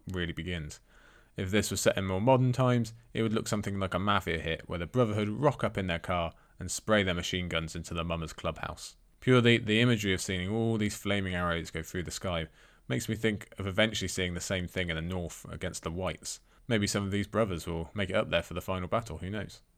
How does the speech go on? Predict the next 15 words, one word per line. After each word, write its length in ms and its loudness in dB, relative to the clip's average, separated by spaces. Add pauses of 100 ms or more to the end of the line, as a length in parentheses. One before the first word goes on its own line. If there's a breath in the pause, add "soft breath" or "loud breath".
Like 220 4
I 40 0
say, 180 2
the 100 0
arrows 400 6
only 220 6
do 160 0
so 180 -2
much 220 -4
before 260 -4
the 60 -2
battle 380 0
is 80 -4
all 260 0
chaos, 560 -4